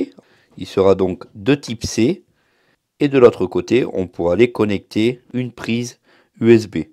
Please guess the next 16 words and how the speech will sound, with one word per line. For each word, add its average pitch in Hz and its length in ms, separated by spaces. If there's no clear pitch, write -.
Un 117 100
petit - 380
adaptateur 92 600
qui - 120
permettra 98 640
d'aller 147 520
récupérer 131 760
des 143 120
fichiers 107 600
directement 123 500
sur 143 200
une 143 100
clé 127 160
U 123 100
S 104 140
B. 78 160